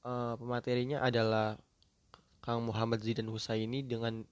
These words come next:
dibawakan oleh Kang Vicky Firdaus. Materi yang disampaikan antara lain, manajemen skills itu mencakup cara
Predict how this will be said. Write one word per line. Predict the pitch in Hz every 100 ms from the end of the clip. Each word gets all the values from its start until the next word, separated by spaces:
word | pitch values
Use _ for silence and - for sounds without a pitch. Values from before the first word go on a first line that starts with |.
| -
dibawakan | 113 110 107 110 - 131 135 _ 123
oleh | 117 107 -
Kang | 123 113
Vicky | 110 123
Firdaus. | 123 117 117 107 - - - _ _ - _ _ _ _ _ _ _ _ _ _
Materi | 127 131 127 135
yang | 131
disampaikan | - 117 117 - 117 131 160 - _ _ _ _ _ _ -
antara | 117 113 120 117
lain, | 104 107 135 - _ _ _ _ _ _ _ _ _ _ _ _ - _ -
manajemen | 135 131 127 131
skills | 131 - 117 113
itu | 123 - 156
mencakup | 156 131 117 - 117 - _ _ _ _ _ _ _ _ _ -
cara | 135